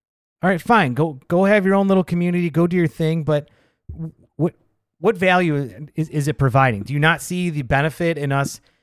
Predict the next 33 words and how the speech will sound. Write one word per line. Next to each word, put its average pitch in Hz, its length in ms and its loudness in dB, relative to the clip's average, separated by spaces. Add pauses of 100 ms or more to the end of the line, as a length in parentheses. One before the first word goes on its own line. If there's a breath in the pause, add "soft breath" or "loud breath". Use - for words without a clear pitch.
(140)
getting 160 240 0
more 156 120 6
growth? 147 380 2 (280 soft breath)
Yes, 185 440 2
your 165 160 4
courts 214 340 2
might 196 220 0
temporarily 175 640 2
be 151 160 -4
packed, - 560 -4 (340)
but 180 140 6
if 175 120 0
there's 170 180 0
such 214 240 0
a 220 40 -2
demand 185 440 -2
for 151 240 0
it, 139 120 -2
that 165 200 2
means 185 240 -2
that 165 160 0
there's 165 180 0
gonna 165 160 0
be 160 200 -2
other 156 420 2 (340 soft breath)
public 180 380 2
courts 165 320 -4
that 160 80 -4
are 147 80 0
going 156 160 0
to 143 60 -4
be 147 100 -2
created, 143 680 -4